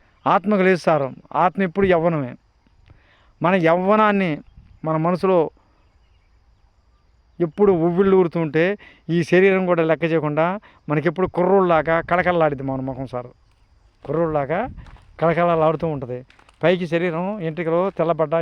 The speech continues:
ఏమవుతుంది సార్, దాని గురించి మీరు బెంగపడిన అవసరం లేదు. మనం బతికున్నంతకాలం కుర్రోళ్ళతో సంబంధం సార్. ఎందుకు ఎట్లా? ఆత్మస్థైర్యం అనేది ఉండాలి. ప్రతి పనికి హుషారుగా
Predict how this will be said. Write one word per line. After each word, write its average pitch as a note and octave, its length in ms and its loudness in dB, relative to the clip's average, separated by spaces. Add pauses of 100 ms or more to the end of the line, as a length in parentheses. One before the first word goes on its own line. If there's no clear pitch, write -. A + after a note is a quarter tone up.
(100)
ఏమవుతుంది C3+ 460 -6
సార్, A2+ 160 -12 (640)
దాని D3 140 0
గురించి D3+ 280 -8
మీరు C#3+ 200 -6
బెంగపడిన C#3+ 360 -6
అవసరం B2 260 -12
లేదు. A2+ 180 -14 (540)
మనం D3 180 -4
బతికున్నంతకాలం E3 840 -4 (240)
కుర్రోళ్ళతో D#3+ 400 -4 (100)
సంబంధం C#3 340 -8
సార్. B2 160 -8 (680)
ఎందుకు F3 280 -4
ఎట్లా? F3+ 200 0 (600)
ఆత్మస్థైర్యం G3 600 0
అనేది F#3+ 200 -4
ఉండాలి. C3 300 -6 (480)
ప్రతి E3 280 2
పనికి D3+ 420 -4
హుషారుగా D3 560 0